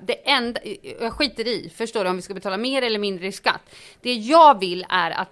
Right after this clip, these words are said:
det ska vara kompatibelt. Att det uppdraget vi har motsvarar förväntningarna och resurserna. Det är den här skevheten som är nu som är helt patologisk och malign för alla inblandade, förutom politikerna som klarar sig bra.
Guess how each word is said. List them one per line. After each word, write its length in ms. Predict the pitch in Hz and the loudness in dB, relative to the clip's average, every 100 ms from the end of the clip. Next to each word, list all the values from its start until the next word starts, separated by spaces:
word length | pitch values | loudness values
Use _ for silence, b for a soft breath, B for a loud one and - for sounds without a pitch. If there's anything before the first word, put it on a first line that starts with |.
| _ | _
det 120 | 190 | -14
ska 160 | - 190 | -6 -4
vara 120 | 185 | -2
kompatibelt. 1000 | - 196 202 202 339 277 180 - 165 - | -2 -2 -2 -2 0 0 -2 -10 -14 -10
Att 240 | 180 185 | -10 -8
det 320 | 254 262 254 - _ _ | -2 2 2 0 _ _
uppdraget 720 | 233 - - 294 294 247 220 | -6 -6 2 8 8 8 0
vi 40 | 202 | -6
har 320 | 185 165 180 | -4 -2 -2
motsvarar 640 | 208 226 185 - 240 214 196 | -2 -4 -6 0 2 2 0
förväntningarna 800 | 214 233 320 247 208 175 170 | -2 2 2 0 -4 -4 -4
och 220 | - 214 196 | -6 -8 -6
resurserna. 680 | 214 339 - - 156 139 - B B - | -6 -4 -6 -8 -10 -10 -12 B B -4
Det 80 | 247 | 0
är 60 | |
den 160 | 240 240 | 0 0
här 260 | 240 226 | 2 2
skevheten 880 | 226 - 302 214 214 254 320 294 220 | 0 -2 -2 -2 -4 -4 -4 -4 -4
som 120 | 202 | -6
är 240 | - 180 190 | -4 -4 -2
nu 360 | 262 294 160 | 0 0 -2
som 200 | 165 208 | -6 -8
är 160 | 175 175 | -6 -6
helt 600 | 185 160 160 170 165 170 | -6 -4 -4 -6 -10 -10
patologisk 840 | 220 254 269 403 254 175 - - - | -8 -4 0 4 4 4 -6 -12 -10
och 180 | - | -10
malign 720 | 196 220 254 359 220 170 180 175 | -4 -4 -2 -2 0 -2 -4 -6
för 140 | 190 | -4
alla 280 | 180 196 175 | -2 0 -2
inblandade, 640 | 220 190 247 294 208 156 | -4 -2 2 2 0 -6
förutom 300 | 156 185 165 | -8 -8 -8
politikerna 540 | 165 208 - - 147 143 | -8 -6 -8 -10 -10 -10
som 140 | 170 | -10
klarar 220 | 165 117 | -10 -12
sig 140 | - - | -12 -12
bra. 180 | - | -12